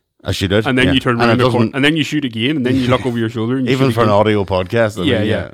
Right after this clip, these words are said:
Speaker 1: yeah, it's
Speaker 2: So what they did was they went, um, De Niro, or Mann, Pacino, and Levine, from the perspective of the cops, went into the streets of L A and actually photograph storyboarded it
Speaker 1: Mm-hmm.
Speaker 2: in order to show what way they were gonna be facing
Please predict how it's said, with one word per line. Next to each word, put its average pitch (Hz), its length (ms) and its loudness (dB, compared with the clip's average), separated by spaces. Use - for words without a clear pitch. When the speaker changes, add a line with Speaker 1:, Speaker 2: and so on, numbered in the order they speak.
Speaker 1:
yeah, 73 80 -18
it's - 100 -16
Speaker 2:
So 135 240 -2
what 135 220 -2
they 139 100 -8
did 113 240 -8
was 123 220 -4
they 113 140 -8
went, 113 280 -8
um, 110 420 -10
De 117 100 -14
Niro, 131 560 -6
or 117 120 -8
Mann, 135 400 -4
Pacino, 135 520 -8
and 117 160 -8
Levine, 113 500 -6
from 117 200 -8
the 110 80 -8
perspective 113 500 -12
of 107 140 -12
the 104 80 -16
cops, - 480 -12
went 117 220 -10
into 131 240 -6
the 127 100 -8
streets 123 280 -10
of 117 80 -10
L 110 160 -8
A 117 180 -8
and 117 180 -16
actually 107 380 -12
photograph 135 840 -8
storyboarded 151 640 -8
it - 220 -20
Speaker 1:
Mm-hmm. 98 340 -6
Speaker 2:
in 117 80 -6
order 117 180 -6
to 113 160 -14
show 120 580 -10
what 120 260 -10
way 117 200 -10
they 113 100 -10
were 110 100 -12
gonna 110 200 -12
be 110 100 -14
facing 127 540 -14